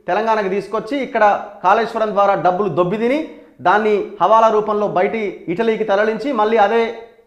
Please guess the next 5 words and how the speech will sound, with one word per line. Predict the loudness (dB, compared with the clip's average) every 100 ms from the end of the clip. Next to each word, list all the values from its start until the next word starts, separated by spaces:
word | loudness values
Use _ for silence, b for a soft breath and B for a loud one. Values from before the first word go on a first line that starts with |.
| _ _ _ _ _
డబ్బుని | -2 0 2 2 2 -2 -6 -14 -20 _ _ -6
తెలంగాణలో | -4 0 0 0 0 -2 -6 -16 -20 _ _ _ _ _ _ _ _ _ 0
ప్రవేశపెట్టి | 2 2 2 0 -2 -4 -6 -10 -20 _ _ _ -4
వైట్గా | 2 4 4 0
మార్చుకొని | 0 -2 -2 -4 -4